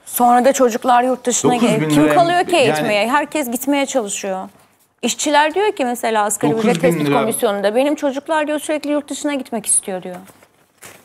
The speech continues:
Speaker 1: Kendi ağızlarıyla söylüyorlar. İşçiler anlatıyor.
Speaker 2: Dokuz bin lira,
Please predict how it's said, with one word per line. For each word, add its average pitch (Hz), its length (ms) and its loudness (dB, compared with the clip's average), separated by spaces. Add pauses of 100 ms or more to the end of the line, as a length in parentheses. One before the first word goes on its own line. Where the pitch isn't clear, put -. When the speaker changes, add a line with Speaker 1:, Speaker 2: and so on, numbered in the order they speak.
(280)
Speaker 1:
Kendi 269 280 2
ağızlarıyla 320 460 2
söylüyorlar. 185 500 -2
İşçiler 330 360 -4
anlatıyor. 196 520 -2
Speaker 2:
Dokuz 151 300 -2
bin 147 220 4
lira, 143 400 -2